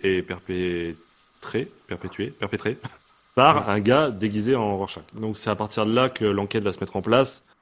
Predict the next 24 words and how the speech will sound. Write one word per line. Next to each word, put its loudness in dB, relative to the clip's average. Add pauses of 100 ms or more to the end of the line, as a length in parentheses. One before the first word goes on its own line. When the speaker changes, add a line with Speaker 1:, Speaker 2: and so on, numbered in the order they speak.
(400)
Speaker 1:
Euh, -2
ça -12
fait 0 (520)
très, -2
très, 0
euh, -2 (1300)
euh, -4
Fincher, 0 (420)
je -2
trouve, -4
mais -4 (260)
à -2
huit 0
mille 2
pour -4
cent. -4
Enfin, -4
vraiment, -4 (420)
tu -2
reconnais 4
presque 0
les 2
personnages. -4
Tu, -14